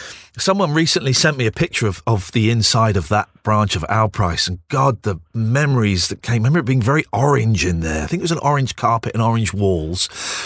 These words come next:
It was, um, the, the, the, the filing system was basically everything was filed under rock, pop and disco.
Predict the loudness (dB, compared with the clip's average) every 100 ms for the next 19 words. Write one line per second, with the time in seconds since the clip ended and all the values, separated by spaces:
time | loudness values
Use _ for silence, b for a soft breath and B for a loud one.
0 | B B B -6 -2 2 2 2 2 2
1 | 2 0 -2 -2 2 0 0 -2 -2 0
2 | -2 0 0 2 2 2 0 0 0 0
3 | 2 0 0 0 0 0 0 -2 -2 -2
4 | 2 2 2 2 2 2 2 0 -4 -4
5 | -2 0 0 0 0 -2 -4 -8